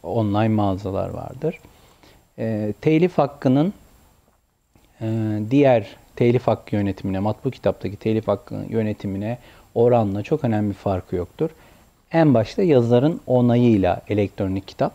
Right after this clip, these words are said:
satışa girebilmektedir. O onay yayıncı üzerinden bize ulaşmaktadır. Ee, öte yandan telif hakkı ihlalleri açısından değerlendireceksek, yine matbu kitaplarda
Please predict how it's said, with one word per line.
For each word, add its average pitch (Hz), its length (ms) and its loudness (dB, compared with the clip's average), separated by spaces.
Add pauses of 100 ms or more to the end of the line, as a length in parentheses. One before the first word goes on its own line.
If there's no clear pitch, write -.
satışa - 500 -4
girebilmektedir. 87 760 -4
O - 80 0
onay 127 460 2
yayıncı 113 320 2
üzerinden 101 640 -4
bize 117 180 0
ulaşmaktadır. - 840 -10 (1000)
Ee, 107 300 -4 (120)
öte 135 240 0
yandan 175 380 2
telif 147 420 2
hakkı - 340 0
ihlalleri 120 720 2
açısından 101 720 0
değerlendireceksek, 90 1080 -4 (440)
yine 180 400 2
matbu 151 460 0
kitaplarda 104 880 -2